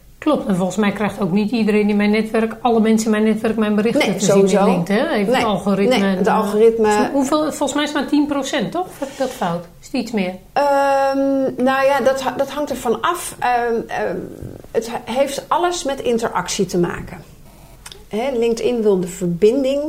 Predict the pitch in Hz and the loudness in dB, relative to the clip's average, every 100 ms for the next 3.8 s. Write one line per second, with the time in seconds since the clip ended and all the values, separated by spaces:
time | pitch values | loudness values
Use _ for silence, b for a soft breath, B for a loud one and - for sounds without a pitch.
0 | 339 - 254 240 233 240 254 - 220 - | -4 -4 -4 -4 -4 -2 -2 -2 -2 -2
1 | - 285 - - - 196 196 220 185 175 | -2 -2 -2 -4 -2 0 2 0 -2 -4
2 | 190 - 254 311 320 214 190 180 190 190 | -8 -6 -4 -4 -2 0 0 0 -2 0
3 | 185 175 160 156 180 214 - | 0 2 0 0 -2 -2 -2